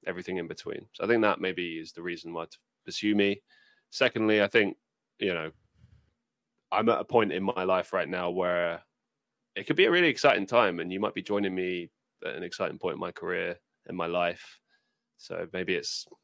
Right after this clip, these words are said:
that's a reason to get on the bandwagon. And in terms of finding me online,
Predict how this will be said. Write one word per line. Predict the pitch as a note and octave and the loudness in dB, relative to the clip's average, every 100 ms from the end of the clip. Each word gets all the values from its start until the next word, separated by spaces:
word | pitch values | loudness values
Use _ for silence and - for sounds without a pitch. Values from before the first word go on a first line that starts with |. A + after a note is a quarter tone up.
| _ _ _ _ _ _ | _ _ _ _ _ _
that's | F#2 - | -12 -8
a | F#2 | -4
reason | F#2 F2+ | -4 -4
to | F2+ | -4
get | F2+ | -2
on | D#2 | -2
the | F2 | -2
bandwagon. | F2 F2+ F2 F2 F2 F2 - | -2 -2 -2 -4 -6 -6 -2
And | A2+ A2 A2 | 0 2 0
in | - G#2+ | -2 0
terms | C#3+ A#2+ | 2 2
of | G#2 | 0
finding | A#2+ A#2+ A2+ | 4 4 4
me | G#2 | 4
online, | F#2+ G2 G#2+ A2+ A#2 | 2 4 4 4 2